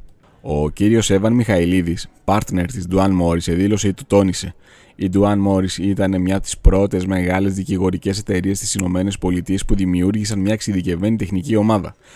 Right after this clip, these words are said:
Από τις κορυφαίες στον κόσμο σήμερα, αφιερωμένη αποκλειστικά στον αναπτυσσόμενο τομέα της κάναβης. Ως αποτέλεσμα αυτού, μπορούμε εύκολα να αναγνωρίσουμε μοναδικά ανταγωνιστικές επενδυτικές ευκαιρίες στον τομέα της κάναβης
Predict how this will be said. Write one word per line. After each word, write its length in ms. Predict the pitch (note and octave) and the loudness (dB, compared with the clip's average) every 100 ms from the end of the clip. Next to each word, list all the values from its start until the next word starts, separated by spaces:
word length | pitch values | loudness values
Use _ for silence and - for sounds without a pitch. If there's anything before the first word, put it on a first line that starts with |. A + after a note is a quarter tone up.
| - - | -18 -8
Από 160 | - | -6
τις 100 | - | -6
κορυφαίες 420 | - F#2+ G2+ F3 | -2 -2 2 2
στον 120 | A2+ F2+ | 2 2
κόσμο 260 | F2+ F2 | 0 0
σήμερα, 360 | E2+ F2+ E2+ E2 | -2 -2 -2 -4
αφιερωμένη 560 | F2 F#2 F2+ F2+ G#2+ | -4 0 0 2 0
αποκλειστικά 560 | A#2+ - - - E2 G2 | 2 0 0 -6 -4 -4
στον 160 | A2+ G#2 | -2 -2
αναπτυσσόμενο 640 | G2+ - F#2 G2 A2 A2+ | -2 -4 -4 -2 0 0
τομέα 340 | G#2 G2+ G2+ G#2 | 0 0 0 -2
της 120 | - | -4
κάναβης. 540 | A2 G2+ E2 D#2 - - - _ _ - | -2 -2 -2 -8 -14 -18 -20 _ _ -4
Ως 300 | D#2 F#2 A2 | 0 0 0
αποτέλεσμα 680 | A2+ G#2+ F2+ F#2 F#2+ G#2+ F#2 | 0 0 0 0 2 2 0
αυτού, 320 | - F2+ E2 - | -2 -6 -8 -10
μπορούμε 420 | F2 F2+ F#2+ G2 F#2+ | -4 0 2 2 0
εύκολα 300 | F#2+ G2 G2+ | 0 0 0
να 80 | |
αναγνωρίσουμε 640 | G2 G2 G2 F#2 F#2+ F#2+ F#2+ | 0 0 0 2 2 0 0
μοναδικά 480 | F#2+ F#2 F#2 - F#2+ | 0 0 -2 -2 -2
ανταγωνιστικές 640 | F#2+ F#2+ G2 - F#2 G2 | 0 0 0 -2 -2 -2
επενδυτικές 640 | G#2 F#2+ F#2 F2+ E2 F#2+ | -2 0 -2 -2 -2 -4
ευκαιρίες 380 | A2+ - F#2+ G2+ | -4 -4 -2 0
στον 120 | G2+ | 0
τομέα 260 | F#2+ F2+ G#2 | 0 2 0
της 120 | G2+ | -2
κάναβης 440 | - F2+ F2 F2+ | -4 -2 -2 -4